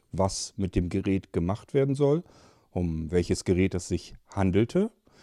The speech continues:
die Seriennummer des Gerätes und die Adresse und Telefonnummer des Besitzers. Hm, die Nummer neunzehn.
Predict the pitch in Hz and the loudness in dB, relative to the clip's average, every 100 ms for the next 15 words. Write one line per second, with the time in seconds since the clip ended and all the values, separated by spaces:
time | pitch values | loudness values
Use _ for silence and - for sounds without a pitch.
0 | _ - 98 87 73 90 90 92 117 135 | _ 0 2 4 2 0 2 4 2 2
1 | 151 156 151 - 147 139 156 160 208 - | 0 -2 -4 -2 0 2 0 0 -2 -4
2 | - _ _ _ _ - 107 165 - - | -14 _ _ _ _ 2 4 4 0 -18
3 | _ _ _ 131 104 - 101 - 127 127 | _ _ _ 2 2 4 2 2 0 2
4 | 135 139 - 95 95 95 98 113 - _ | 0 0 0 2 4 4 2 0 -8 _
5 | _ _ 95 98 - - 131 120 101 - | _ _ 0 0 -4 -6 -4 0 -2 -4
6 | - 82 - - _ _ _ _ _ _ | -8 -8 -10 -18 _ _ _ _ _ _
7 | _ _ _ 123 131 123 95 87 _ _ | _ _ _ 6 8 8 6 2 _ _
8 | _ _ _ _ - 101 107 123 113 113 | _ _ _ _ -2 4 6 8 8 8
9 | 113 123 120 - 98 95 95 | 8 6 2 0 2 2 2